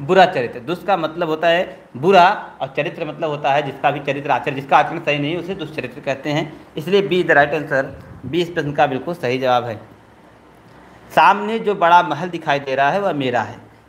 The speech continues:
सामने जो बड़ा महल दिखाई दे रहा है वह मेरा है, इसमें कौन सा सर्वनाम है? पुरुषवाचक, निश्चयवाचक, अनिश्चयवाचक या निजवाचक? देखिए बात हो रही है अपनत्व की, बात यहाँ पर हो रही है friend अपनत्व की,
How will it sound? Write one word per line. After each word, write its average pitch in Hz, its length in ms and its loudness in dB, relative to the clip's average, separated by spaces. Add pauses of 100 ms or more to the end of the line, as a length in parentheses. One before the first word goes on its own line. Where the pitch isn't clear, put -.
(140)
सामने 147 400 2 (160)
जो 143 160 -6
बड़ा 139 280 4
महल 127 260 -6
दिखाई 143 300 -4
दे 127 140 -4
रहा 123 140 0
है 160 120 0
वह 208 140 2
मेरा 165 360 4
है, 135 320 -2 (200)
इसमें 180 340 -6
कौन 151 220 2
सा 151 120 2
सर्वनाम 123 440 -4
है? 113 120 -14 (680)
पुरुषवाचक, 196 540 2 (320)
निश्चयवाचक, 185 760 0
अनिश्चयवाचक 156 580 -2
या 175 60 0
निजवाचक? 113 720 -8
देखिए 143 220 2
बात 170 360 4
हो 175 100 0
रही 170 180 2
है 196 100 0
अपनत्व 147 500 -6
की, - 160 -20 (420)
बात 156 340 4
यहाँ 156 160 0
पर 170 120 0
हो 156 80 4
रही 160 120 -2
है 160 60 -12
friend 165 180 -4
अपनत्व 165 440 -6
की, 139 280 -6